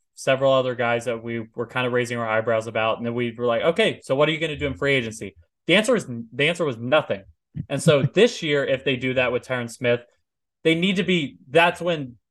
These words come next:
they need to be aggressive in free agency then, which it can pan out and it can work. And you can get a guy, a more reliable right tackle, but then you're,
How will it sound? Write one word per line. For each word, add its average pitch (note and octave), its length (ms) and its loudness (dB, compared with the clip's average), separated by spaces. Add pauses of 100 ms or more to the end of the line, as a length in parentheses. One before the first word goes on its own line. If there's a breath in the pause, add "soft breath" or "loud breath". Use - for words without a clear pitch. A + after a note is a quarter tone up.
they D3+ 140 4
need C3 400 0
to A2+ 80 -2
be G#2+ 140 -2
aggressive G2 520 -4
in A2+ 160 -10
free A2+ 220 -4
agency G2+ 340 -10
then, G2 200 -10
which F3+ 180 0
it G3 100 -4
can A#3 240 -2
pan A3 240 0
out A3+ 200 0
and B2+ 80 -4
it E3+ 100 -4
can E3 120 -6
work. C#3 280 0
And A#2+ 100 -4
you B2+ 80 -8
can D3+ 140 -6
get E3 160 2
a D#3+ 40 4
guy, C#3 460 2
a B2 100 -4
more B2+ 280 0
reliable B2 440 2
right A2 220 -2
tackle, B2+ 500 -2 (560)
but D3+ 340 4 (380)
then D#3+ 220 2
you're, D#3 220 -4